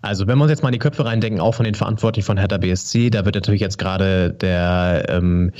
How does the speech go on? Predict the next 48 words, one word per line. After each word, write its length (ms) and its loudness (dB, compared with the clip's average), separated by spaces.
ja, 180 -2
da 100 0
werden 180 2
jetzt 140 -2
gerade, 400 0
äh, 540 0
Taktiken 440 -4
überlegt, 500 -2
wie 100 2
man 120 2
das 140 -4
Ganze 300 -2
einfangen 360 -2
kann, 220 -2
wahrscheinlich 320 -2
auch 100 -2
pressetechnisch. 760 -2
Äh, 320 2
die 120 0
werden, 220 2
denke 160 -2
ich 80 -2
mal, 60 2
ein 80 0
Statement 400 0
rausgeben. 420 0
Eine 160 2
P 140 -2
K 300 -4
werden 140 2
sie 60 0
nicht 160 0
machen, 220 0
aber 180 0
irgendwie 220 2
ein 80 4
Statement 360 0
müssen 180 2
sie 100 0
ja 80 0
rausgeben 400 0
dazu. 320 2
Dann 140 2
werden 160 0
sie 60 -4
sagen, 280 -2
ja, 460 -2
ähm, 340 0